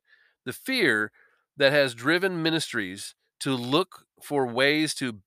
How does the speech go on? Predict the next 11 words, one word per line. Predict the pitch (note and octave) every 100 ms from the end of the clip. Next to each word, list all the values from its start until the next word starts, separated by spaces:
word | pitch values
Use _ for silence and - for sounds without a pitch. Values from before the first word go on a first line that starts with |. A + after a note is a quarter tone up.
| _ _ _ -
baptize | C3+ C3+ D#3+ E3 C#3
<laughs> |
mandates | D3 D#3+ D3+ D#3 -
with | C3+ B2 - - - -
religious | C3 C#3+ D3 -
language | C3 C#3 D3 E3 E3 -
comes | D3 D#3 D#3+
in | E3
part, | - A#3+ A3+ F3+ -
he | G#2+
believes, | F#2 E2+ E2+ D3+